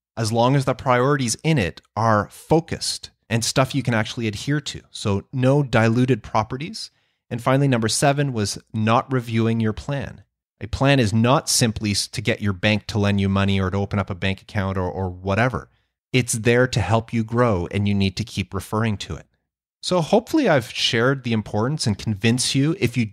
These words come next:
don't already have a business plan, to take some time to think something up. Write down some stuff. As I said, it doesn't have to be very long, just a couple of pages. How do you want to market yourself going forward? How do you want to go about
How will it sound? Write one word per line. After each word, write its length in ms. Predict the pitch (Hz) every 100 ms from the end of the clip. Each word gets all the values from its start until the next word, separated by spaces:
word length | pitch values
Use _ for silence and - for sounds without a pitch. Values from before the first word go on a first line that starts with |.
| -
don't 280 | 113 135 -
already 320 | 123 123 120
have 180 | 113 113
a 60 |
business 340 | 104 95 127 -
plan, 380 | - 127 147 160 _ _ -
to 80 | -
take 260 | - 147
some 220 | - 214
time 540 | 202 - 110 113 147 180 - -
to 240 | 139 127
think 340 | 123 - 180
something 360 | - 190 190 180
up. 240 | 190 - _ _ _ -
Write 320 | 120 170 202
down 220 | 190 196
some 160 | 190 151
stuff. 360 | - 76 - _
As 120 | 151
I 40 | 196
said, 200 | - 160
it 60 |
doesn't 220 | 98 131 165
have 140 | 180
to 80 | -
be 80 | 175
very 240 | 160 165
long, 320 | 175 190 92
just 200 | 87 131
a 40 | 151
couple 300 | - - 185
of 80 |
pages. 560 | - 151 165 117 - - _ _ _ _ _ _ _
How 300 | - - 151
do 80 | 170
you 100 | 185
want 160 | 165 165
to 60 |
market 360 | 139 135 - 151
yourself 480 | 117 110 98 76 -
going 220 | 101 98
forward? 420 | 104 131 135 - _ _ _ _
How 240 | - 143
do 80 | 165
you 140 | 180 160
want 160 | 151
to 60 | 143
go 120 | 135
about 320 | 131 135 139